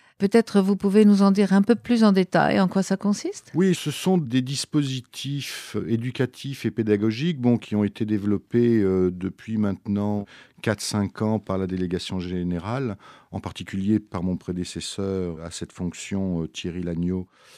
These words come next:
Speaker 2: et, euh, le délégué général adjoint, euh, de l'époque, Pascal Seurat, donc qui ont, euh, structuré autour de trois grands dispositifs l'évolution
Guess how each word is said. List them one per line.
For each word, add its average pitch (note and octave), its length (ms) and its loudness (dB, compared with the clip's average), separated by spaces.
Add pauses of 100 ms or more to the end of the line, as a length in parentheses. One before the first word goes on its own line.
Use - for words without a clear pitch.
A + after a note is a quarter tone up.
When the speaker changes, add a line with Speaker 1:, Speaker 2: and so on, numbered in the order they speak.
(240)
Speaker 2:
et, G2 380 0
euh, F2 200 2
le E2+ 160 -2
délégué E2+ 400 -2
général E2 400 -6
adjoint, E2+ 720 -4
euh, D#2+ 60 -8
de E2 100 -8
l'époque, E2+ 560 -10
Pascal E2 400 -12
Seurat, F#2+ 440 -10 (440)
donc B2 320 2
qui A2 260 -4
ont, B2 440 2
euh, G2+ 60 2
structuré A#2 920 -2
autour G2 560 -4
de E2+ 160 -6
trois A#2 400 -6
grands A2 260 -6
dispositifs G2 840 -10 (320)
l'évolution A2+ 1200 0